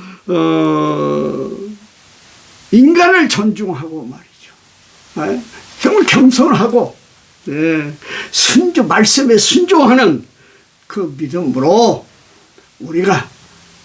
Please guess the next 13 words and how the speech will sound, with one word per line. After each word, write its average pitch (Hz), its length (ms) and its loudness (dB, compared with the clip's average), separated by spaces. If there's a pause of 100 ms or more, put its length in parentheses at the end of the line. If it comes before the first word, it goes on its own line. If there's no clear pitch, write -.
(180)
예, 127 260 -8 (1300)
우리의 131 480 0 (800)
가정과 143 560 -6
우리의 127 400 -8 (540)
산업과 139 920 -6 (180)
우리의 143 340 -2
일터와 131 520 -6 (460)
우리의 135 260 -4
교회가 135 540 -6 (800)
정말 131 260 -4
하나님의 127 640 0 (440)
놀라운, 131 920 -4 (580)
예, 160 220 -14